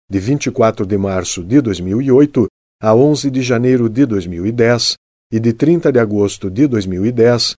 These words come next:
a vinte e cinco de agosto de dois mil e onze. O exercício de atividades profissionais remuneradas durante afastamento viola o artigo trinta e sete da Constituição Federal e o artigo dois dois meia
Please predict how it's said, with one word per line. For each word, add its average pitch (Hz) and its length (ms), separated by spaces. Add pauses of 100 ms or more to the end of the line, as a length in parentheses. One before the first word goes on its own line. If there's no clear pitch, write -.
(240)
a 110 100
vinte 139 300
e 131 60
cinco 135 280
de 131 80
agosto 117 480
de 104 140
dois 104 160
mil 101 240
e 98 80
onze. 120 380 (920)
O 101 120
exercício 107 580
de 104 60
atividades 101 560
profissionais 101 600
remuneradas 123 760 (340)
durante 113 460
afastamento 139 760 (340)
viola 135 500
o 107 100
artigo 107 400
trinta 139 360
e 110 60
sete 101 380
da 120 120
Constituição 101 640
Federal 120 540 (420)
e 110 40
o 123 100
artigo 139 340
dois 139 320
dois 123 240
meia 120 400